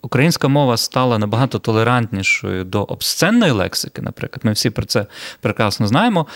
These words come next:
е, і це важко пояснити мовцям з-за кордону, і трошки так офігівають переважно від того, як,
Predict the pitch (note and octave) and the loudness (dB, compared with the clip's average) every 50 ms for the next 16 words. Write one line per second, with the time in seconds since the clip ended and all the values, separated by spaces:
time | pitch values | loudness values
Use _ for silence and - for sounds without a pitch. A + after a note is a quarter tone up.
0 | - - - - - - - A#2+ A2 - - A#2+ A#2 G#2+ G#2+ A2 - - - - | -14 -14 -14 -14 -12 -6 -2 -2 -2 0 2 2 2 4 2 0 -2 -2 0 0
1 | A#2+ G#2 - - - A2+ B2 B2+ G#2+ - - A2 - - A2 G#2 G2+ - - B2 | 0 0 0 0 2 2 2 2 2 2 0 0 2 2 2 2 2 2 0 0
2 | A2 G#2+ - - G#2+ F#2+ F#2 F2+ F2+ F2 F2 G#2 - _ _ _ - - - - | 0 0 0 0 0 0 2 2 0 0 -2 -4 -10 _ _ _ -20 -12 -6 -2
3 | G#2+ G#2 A2 A2+ A2 G2+ - - A2 G2 F#2+ G2 F#2+ G2 - - G2+ F#2+ F#2 A2 | 2 2 4 4 2 2 0 0 0 0 0 0 -2 -2 0 0 0 0 2 2
4 | B2+ E3 F3+ D#3 C#3+ B2 A#2 G#2+ G2 - - - - - - - F#2+ F#2+ - - | 2 2 2 2 2 2 2 2 0 -2 -4 -10 -12 -10 -4 -4 -2 -2 -4 -6
5 | - - G2 F#2 F2+ F#2 - C3+ - - - - - _ _ _ _ _ - - | -6 -4 -4 -4 -4 -4 -8 -10 -10 -10 -10 -12 -20 _ _ _ _ _ -12 -10
6 | F#2+ - A#2 G2+ G#2 G2 G2 F#2 F2 F2 E2+ - - _ - - G2+ F#2 F#2 F#2 | -6 -4 -2 0 0 0 0 0 0 -2 -4 -6 -10 _ -6 -4 -4 -4 -4 -4
7 | F#2+ F#2 F2+ F2+ - G#2+ F#2+ F#2+ F#2 F#2 F#2 - - | -4 -4 -4 -4 -2 -2 -2 0 0 -2 -2 -4 -6